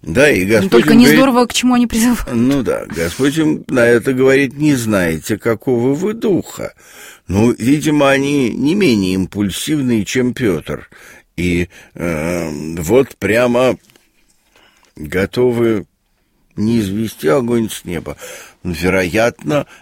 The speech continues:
Speaker 1: э, вот, э, такая вспыльчивость, по сути дела, была в их характере, что и, э,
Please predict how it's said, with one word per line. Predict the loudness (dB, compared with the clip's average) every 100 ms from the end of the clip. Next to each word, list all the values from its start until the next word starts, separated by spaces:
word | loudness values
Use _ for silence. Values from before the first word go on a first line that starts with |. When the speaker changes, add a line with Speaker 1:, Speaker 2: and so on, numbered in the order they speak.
| -10
Speaker 1:
э, | -4 -2
вот, | -2 -2 -2 -6 _ -20 -14 -6
э, | -2 -2 -2 -4 -8 -20 -14 -6
такая | -6 -2 -2 0 -2
вспыльчивость, | -6 -16 -8 -6 -6 -8 -10 -12 -14 -20 -20 -20 _
по | -14
сути | -12 -12 -14 -16
дела, | -12 -8 -8 -10
была | -6 -4 -2
в | -2
их | -6
характере, | -6 -4 -4 -4 -10 -12 -10 -10 -14 -20 -20 -14
что | -10 -10 -4 0 0 0 -6
и, | -6 -6 -6 _ -20 _ -18
э, | -12 -10 -10 -10 -10 -10 -10 -12 -12 -14 -16